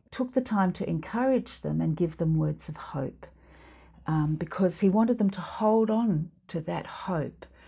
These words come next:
when they felt like their worlds were crumbling,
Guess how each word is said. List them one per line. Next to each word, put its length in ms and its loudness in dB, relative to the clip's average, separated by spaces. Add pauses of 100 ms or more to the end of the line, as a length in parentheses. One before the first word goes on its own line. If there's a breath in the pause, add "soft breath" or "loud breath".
(340 loud breath)
when 280 4
they 200 4
felt 420 0
like 340 -4
their 220 0
worlds 640 -2
were 280 -4 (200)
crumbling, 640 -4